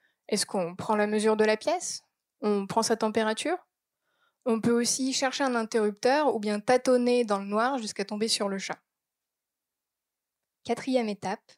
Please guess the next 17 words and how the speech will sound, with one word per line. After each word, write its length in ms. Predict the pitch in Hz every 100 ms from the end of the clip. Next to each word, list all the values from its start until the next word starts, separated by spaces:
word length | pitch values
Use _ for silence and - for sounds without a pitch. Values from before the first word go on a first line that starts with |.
| _ _ _
vient 180 | 208 214
la 100 | 202
découverte. 720 | 190 190 180 170 - - - _ _ _ _ _ _ _ _ _ _
On 100 | 233
trouve 240 | 226 330 320
l'interrupteur, 720 | 277 269 233 220 214 220 262
la 120 | 226 220
pièce 220 | 320 320
s'illumine 500 | - 269 233 233 349 359 _ _
et 80 | 339
on 60 | 349
voit 140 | 285
le 60 | 262
chat 180 | 247
dans 180 | 220 208
un 80 | 196
coin. 220 | - -